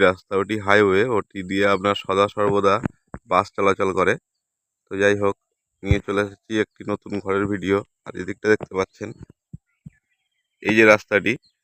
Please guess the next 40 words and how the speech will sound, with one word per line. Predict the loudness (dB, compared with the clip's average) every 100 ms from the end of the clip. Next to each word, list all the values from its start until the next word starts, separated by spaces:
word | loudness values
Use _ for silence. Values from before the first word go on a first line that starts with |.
| _
এটি | -6 2 4
আপনার | 6 4 2 0 -4 _ _ _ _ -8
কুড়ি | -6
ফুট | -4 -4
চওড়া | 4 6 8 8
আছে। | 6 2
যাই | 4 4
হোক, | 4 -4 -2
এখন | -2 2
রাস্তা | 4 2 2 -2
হয়ে | 4 8 10
আছে | 8 6 4
আপনার, | 4 2 0 -2 -6 -20 -20 _ _ -10
আহ, | 2 4 4 2 -2 _ _ -8
ছয় | 0 0
ফুটের | 2 4
একটি | 4 4 2
রাস্তা, | 2 2 2 2
আট | 0
ফুটের | -4 0
একটি | 0 2
রাস্তা | 0 0 -4
হয়ে | 4 8
আঠে-, | 8 4 -4 -2
আছে। | -2 0 -4 -4 _ _ _ _ _
এটি | -6 2 4
আপনার | 6 4 2
ভবিষ্যতে | 2 0 0 0 4
চওড়া | 4 6 6
হয়ে | 4 4
যাবে। | 4 0 -4 _ _ _ _ _ 2
আর |
আপনাদের | 4 4 4 6 4
সোজাসুজি | 4 0 2 2 0
নিয়ে | 0 0
চলে | 2 4
যাব | 6 6
সেই | 4 2 2
বাড়িটির | 4 4 4 2
মধ্যে। | 2 0 0